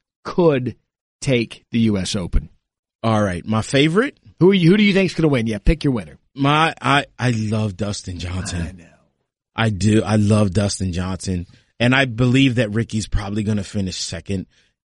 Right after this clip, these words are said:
Speaker 2: I had picked Rickie to win, and I still think that there's a good chance that he'll be in contention Sunday. But just,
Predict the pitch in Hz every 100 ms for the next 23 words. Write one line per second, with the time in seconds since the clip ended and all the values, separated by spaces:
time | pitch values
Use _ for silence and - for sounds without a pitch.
0 | - 139 156 120 147 117 117 120 123 104
1 | 107 117 117 113 113 117 - - 123 127
2 | 120 - 110 - 104 120 104 80 - 110
3 | 95 113 104 104 - - _ 104 113 123
4 | 92 113 117 127 113 127 120 123 117 127
5 | 123 127 131 135 - _ _ _ - 117
6 | - - 139 104 -